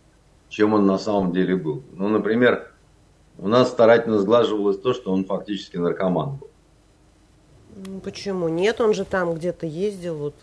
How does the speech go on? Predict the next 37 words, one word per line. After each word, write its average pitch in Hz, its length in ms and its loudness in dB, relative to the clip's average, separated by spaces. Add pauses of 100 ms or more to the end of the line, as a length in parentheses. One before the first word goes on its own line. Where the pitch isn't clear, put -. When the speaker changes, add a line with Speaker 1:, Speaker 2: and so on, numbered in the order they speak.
(180)
Speaker 1:
Не, 123 160 4
не, - 0 -
не, 127 340 10
не 117 160 4
в - 60 2
Speaker 2:
китайцам 196 40 0
Speaker 1:
той 135 120 6
Speaker 2:
все - 80 0
Speaker 1:
сте-, 127 100 2
Speaker 2:
время. 165 360 -2 (180)
Speaker 1:
не, 107 260 -2
не, 117 260 2
не 123 200 2
в 135 80 -6
той 139 160 4
степени, - 580 -6
да. 110 320 2 (540)
А, 101 220 0
допустим, 123 640 4
этот 117 260 -4
самый 110 540 0 (640)
профессор 117 500 4
Мориарти, 127 640 4 (400)
он 104 240 -4
же 113 80 -2
был 120 180 6
социалистом. 123 760 -2 (1400)
А - 120 -8
вот 90 160 0
этого 127 280 6
точно, 127 440 2
так 85 120 -10
сказать, 82 480 -4
уже 82 320 -6
у 85 100 -2
нас 87 360 -2
не-, 78 380 -6